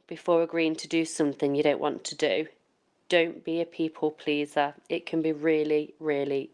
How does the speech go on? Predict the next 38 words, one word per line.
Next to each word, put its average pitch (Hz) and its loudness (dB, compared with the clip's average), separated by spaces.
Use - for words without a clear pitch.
draining. 123 -2
Try 202 8
to 208 -4
avoid 196 -2
comparing 175 -2
yourself 165 -6
to - -14
others. 160 -2
For 180 -2
example, 165 2
it 180 -6
might 175 -2
help 165 -4
to 165 -6
limit 165 0
how 160 -2
much 151 -6
time 170 0
you 160 0
spend 147 -4
on 147 -4
social 147 -2
media 160 0
or 170 -4
media 160 0
or 170 2
online 170 0
communities. 160 -6
What 185 4
other 214 0
people 202 0
often 170 -2
choose 170 0
to - -10
share 165 0
about 156 -6
their 170 0
lives 151 -6